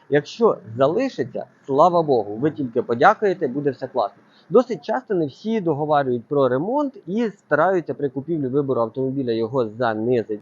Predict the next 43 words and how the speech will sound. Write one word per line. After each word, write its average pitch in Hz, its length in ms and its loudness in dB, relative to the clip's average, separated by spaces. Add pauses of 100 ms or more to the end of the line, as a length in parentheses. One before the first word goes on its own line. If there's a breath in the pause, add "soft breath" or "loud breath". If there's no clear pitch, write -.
заменшить. 160 580 -2 (300 loud breath)
І 190 160 6
люди, 175 260 2
коли 156 220 2
приїжджає 131 560 4
авто 120 240 -4
із 120 220 0
С 127 40 -12
Ш 208 160 -2
А, 254 100 4
потім 175 320 0
хватаються 135 640 0
за 131 80 2
голови, 131 420 2
за 120 80 0
кредити, 135 480 2
не 123 120 0
знають, 117 420 -2
що 120 260 0
робити, 240 440 0 (260 soft breath)
тому 180 220 4
що - 160 -4
їм 143 200 2
обіцяли 117 520 2
ремонт 123 320 0
три 123 140 -4
тисячі 110 380 -10
доларів, 240 420 0
а 120 100 0
він 147 140 -2
не 160 100 0
получився. 131 560 -6 (280 soft breath)
Ну, 165 120 2
наприклад, 175 460 0
як 135 300 2
може 120 200 -2
коштувати 117 540 -4
ремонт 123 300 0
три 117 140 -6
тисячі 107 400 -10
доларів, 220 360 2
якщо 147 280 -2
ксенонові 139 560 0